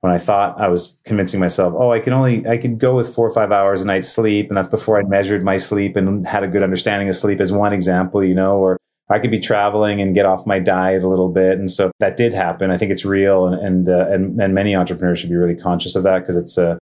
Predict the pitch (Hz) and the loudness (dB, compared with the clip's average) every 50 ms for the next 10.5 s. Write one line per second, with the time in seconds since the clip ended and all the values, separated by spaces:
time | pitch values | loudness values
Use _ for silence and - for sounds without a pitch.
0 | _ _ - 92 - - - - 120 117 - 107 95 87 - 107 104 98 92 - | _ _ -8 -6 -4 -2 0 0 0 0 0 -2 -2 0 0 0 0 0 0 0
1 | 92 90 87 85 90 85 104 98 92 - 104 98 95 90 87 - 95 87 82 - | -2 0 0 0 -2 -2 -4 -4 -2 -2 0 0 0 0 0 0 0 0 -2 -2
2 | - 92 87 85 85 82 - 90 87 92 87 92 87 92 92 92 92 90 85 85 | -4 -4 -2 -2 -2 -4 -4 -6 -6 -6 -6 -4 -2 0 0 2 2 2 2 0
3 | 82 82 - 90 87 87 85 82 82 76 - 101 87 87 85 85 - 110 101 107 | 0 -2 -2 -4 -2 -2 -2 -2 -2 -2 -2 -2 -2 -2 -2 -2 0 -2 -2 -2
4 | 104 - 117 101 98 95 110 117 120 120 120 113 107 110 104 107 98 101 110 107 | 0 -2 -2 -2 0 0 0 0 2 0 0 2 2 2 2 0 0 0 0 0
5 | 98 101 110 104 101 92 104 92 107 98 95 92 - - - 123 113 113 113 - | 2 2 0 2 2 0 0 0 0 0 0 0 -2 -2 0 0 0 0 0 -2
6 | - - - 117 101 98 98 98 95 101 92 - 104 - 101 98 95 95 - - | -4 -4 -2 0 2 2 2 0 -2 -2 -4 -4 -2 -2 -2 -2 -2 -2 -4 -4
7 | 113 98 95 92 87 107 104 104 101 92 - - 104 95 92 90 95 98 - 104 | -2 0 0 2 2 0 0 0 -2 -4 -2 0 2 2 2 2 0 0 0 -2
8 | 98 90 - - 92 90 87 90 98 95 92 92 90 - _ _ _ - 98 90 | -2 -2 -2 -2 -2 -2 0 0 2 2 2 0 -2 -6 _ _ _ -4 -2 0
9 | 90 92 92 90 90 87 90 90 92 - - - - _ _ - 110 95 78 107 | 2 2 2 2 2 2 2 2 2 0 0 -2 -8 _ _ -6 -4 -2 0 0
10 | 101 92 98 104 98 85 92 101 95 95 | 0 0 0 0 -2 0 0 -2 -2 -2